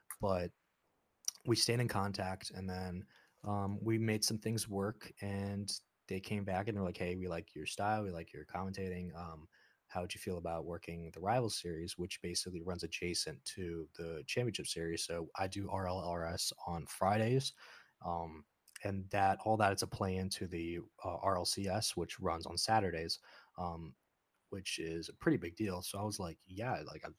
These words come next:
I'd love to do that." So, uh, we made that work within, like, the last month and a half of, like, back and forth negotiation, stuff like that. Um,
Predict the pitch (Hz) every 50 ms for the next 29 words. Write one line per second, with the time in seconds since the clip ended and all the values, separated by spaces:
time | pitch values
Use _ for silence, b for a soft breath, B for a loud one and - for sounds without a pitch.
0 | - - 85 80 80 - - - - 76 76 73 - - - - - 90 90 90
1 | 87 b b b b b b b _ _ - 95 92 92 92 101 104 110 113 117
2 | 113 104 104 107 101 90 87 90 90 87 87 - - - - _ _ _ - 104
3 | - - 104 101 95 90 87 - 82 85 87 90 85 - - 101 92 90 87 -
4 | 85 82 82 87 85 80 78 - - - - 92 92 85 - - 82 80 - -
5 | - 87 82 - - - - - - 80 78 - - - 82 82 82 85 82 -
6 | - 92 90 87 - - 92 92 - - - - - 80 - - 80 78 - b
7 | b b b b b b _ - 95 95 92 90 87 90 90